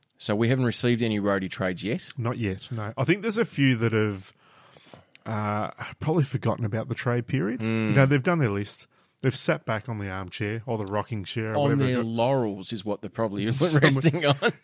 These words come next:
Speaker 2: And they're just sitting back watching the death. <laughs> That's
Speaker 1: Ding,
Speaker 2: all they're doing.
Speaker 1: ding, ding.
Speaker 2: Yep. So, um, you know, there's a bit of covid around. They might
Speaker 1: Yep.
Speaker 2: be coughing.
Speaker 1: Oh, nice. I like it.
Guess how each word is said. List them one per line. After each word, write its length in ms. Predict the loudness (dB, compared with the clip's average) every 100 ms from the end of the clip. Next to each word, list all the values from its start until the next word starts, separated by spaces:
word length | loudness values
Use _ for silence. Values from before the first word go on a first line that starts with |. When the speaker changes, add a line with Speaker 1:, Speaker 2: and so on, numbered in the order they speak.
| 0
Speaker 2:
And 100 | 2
they're 80 | 4
just 220 | 2 0
sitting 240 | -2 0
back 180 | 0 -2
watching 480 | -2 -2 -2 -4 -4
the 80 | -4
death. 400 | -6 -8 -18 -20 _ _
<laughs> 220 | _ -2 4 6
That's 160 | 8
Speaker 1:
Ding, 80 | 8
Speaker 2:
all 60 | 10
they're 120 | 10
doing. 260 | 10 6 6
Speaker 1:
ding, 420 | 4 4 0 -2 -4 -12 -2
ding. 120 | 0 2 2
Speaker 2:
Yep. 100 | 0 _ -20 -8
So, 360 | -8 0 0 0 -4 -20 -10 2
um, 220 | 2 2
you 60 | 0
know, 60 |
there's 100 | 0
a 40 | 0
bit 100 | 0
of 60 |
covid 280 | 4 4 4
around. 280 | 0 0 -4 -2
They 80 | 2
might 100 | 4
Speaker 1:
Yep. 60 | 2
Speaker 2:
be 40 | -2
coughing. 480 | 2 2 2 -2 -2 -8 -10
Speaker 1:
Oh, 560 | -4 0 2 2 2
nice. 380 | 0 -4 -10 -12
I 100 | -8
like 200 | -8 -10
it. 80 | -14